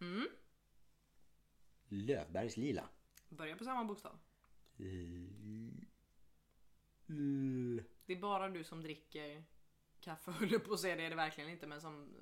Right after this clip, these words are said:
Speaker 1: av oss två som dricker sånt kaffe.
Speaker 2: Helvete, men jag köper ju Zoegas.
Speaker 1: Mm.
Speaker 2: Och
Speaker 1: Det är inte samma bokstav.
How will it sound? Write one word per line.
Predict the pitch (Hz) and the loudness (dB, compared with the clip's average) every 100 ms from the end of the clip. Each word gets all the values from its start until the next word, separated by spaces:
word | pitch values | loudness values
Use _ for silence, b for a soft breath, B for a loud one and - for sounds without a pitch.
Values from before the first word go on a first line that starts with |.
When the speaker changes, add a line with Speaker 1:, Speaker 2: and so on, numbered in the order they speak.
| - | -6
Speaker 1:
av | - 165 | -4 -2
oss | - 165 - | -4 -6 -8
två | 165 135 | -6 -8
som | - 151 | -6 -8
dricker | 151 143 - 127 127 - - 214 - - | -4 -6 -6 -10 -10 -16 -20 -20 -20 -16
sånt | - 180 139 - | -10 -8 -8 -12
kaffe. | - 147 - 143 B B B B B B B B B B B B - - - - - - - - - - - | -14 -12 -12 -16 B B B B B B B B B B B B -20 -20 -20 -20 -20 -20 -20 -20 -20 -20 -18
Speaker 2:
Helvete, | - 175 123 - - - - 139 135 - - | -10 -6 -6 -8 -14 -20 -8 0 0 0 -6
men | 156 | 2
jag | 147 165 | 4 4
köper | 185 160 143 | 4 4 2
ju | |
Zoegas. | 131 135 120 85 101 - - - - - | 2 4 4 2 0 0 -2 -6 -10 -6
Speaker 1:
Mm. | 190 196 196 196 - - - | -2 0 -2 -4 -16 -20 -4
Speaker 2:
Och | - | 2
Speaker 1:
Det | - - 175 | 6 8 6
är | 175 | 4
inte | 156 156 | -2 -6
samma | - 156 175 160 | -4 0 2 4
bokstav. | 151 - - | 2 0 -2